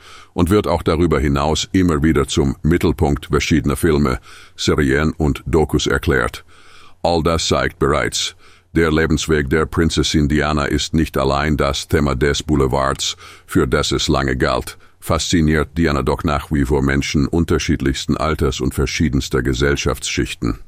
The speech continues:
Niemand, der Diana kannte, wird sie jemals vergessen, musste sogar Königin Elisabeth die Zweite neunzehnhundertsiebenundneunzig eingestehen, dem Jahr, in dem ihr offenbar schwieriges persönliches Verhältnis zu Diana die Institution des britischen Königshauses zu bedrohen schien.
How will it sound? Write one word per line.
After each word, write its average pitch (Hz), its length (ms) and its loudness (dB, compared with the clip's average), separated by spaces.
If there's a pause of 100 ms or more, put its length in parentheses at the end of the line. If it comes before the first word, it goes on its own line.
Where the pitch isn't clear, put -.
(160)
Niemand, 82 520 0
der 73 140 2
Diana 65 300 0
kannte, 76 400 -2
wird 71 180 0
sie 73 160 0
jemals 67 440 0
vergessen, 64 580 -2 (340)
musste 73 380 0
sogar 62 320 -2
Königin 71 440 0
Elisabeth 67 560 0
die 67 100 -4
Zweite 58 500 -4 (640)
neunzehnhundertsiebenundneunzig 71 1120 0
eingestehen, 65 580 -2 (340)
dem 64 140 0
Jahr, 67 380 -2
in 58 100 -2
dem 69 240 2
ihr 69 160 0
offenbar 69 400 0
schwieriges 71 680 0
persönliches 76 720 0
Verhältnis 71 600 0
zu 73 220 0
Diana 69 480 0
die 71 140 0
Institution 73 800 0
des 65 180 -2
britischen 76 500 0
Königshauses 67 800 0
zu 71 120 -2
bedrohen 65 440 0
schien. 58 440 -2